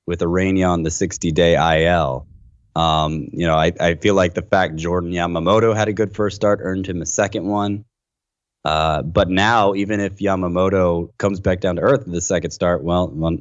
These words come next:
Hernandez is a roadblock because Caleb Smith's about to come back. There's about to be only one opening. Still think it's gonna be sooner than later for Zach Gallen. They have, uh, you know, a, a forty-man roster spot cleared with the guy going on the sixty-day I L and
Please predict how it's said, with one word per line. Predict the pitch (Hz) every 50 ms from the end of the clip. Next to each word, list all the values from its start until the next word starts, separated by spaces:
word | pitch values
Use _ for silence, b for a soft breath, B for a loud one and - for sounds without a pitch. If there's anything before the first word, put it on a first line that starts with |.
| - -
Hernandez | - 90 92 110 139 156 135 110 92 85
is | 85 78
a | 78
roadblock | 82 82 80 76 82 80 76
because | 73 71 - 82
Caleb | - - 104 120 127 127 104
Smith's | - - 123 117 117 -
about | 90 92 90 87 -
to | - -
come | - 85
back. | 78 82 85 82 -
There's | 80 73
about | 73 69 82 92 107 -
to | -
be | 85 95 95 95
only | 92 92 90
one | 85 85 87 90 87
opening. | 90 95 90 92 80 73 69 67 69 69 - - - - - - - - - _ _ _ _ _
Still | _ - - 180 190
think | 185 170
it's | 151 135
gonna | 139 127 110
be | 107 113
sooner | 107 - 117 110 110 104 95
than | 90 92 90
later | 98 107 107 98 87
for | 90 - 87
Zach | 82 85 80 80 78
Gallen. | - - 82 82 85 92 98 107 110 - _ _ _
They | - 87 87 85 82 80
have, | 82 80 82 87 85 85 82 - _ _ _ _ _ _ _ _ _ -
uh, | 76 78 80 73 73
you | 80 85
know, | 82 78 78 76 76 - -
a, |
a | 80 80
forty-man | - - 98 95 95 95 95 98 95 95 92
roster | 95 95 95 92 - 104
spot | - - - 104 98 - -
cleared | - 101 101 101 101 98
with | 98 98 101
the | 101
guy | 92 104 101 101
going | 95 101 98 98 98
on | 98 98 98
the | 90
sixty-day | - - 92 - - 101 95 92 98 98 95
I | 92 95 98 98
L | 98 98 95 95 98 78 - -
and | 71 78 76 73 73 73 71 73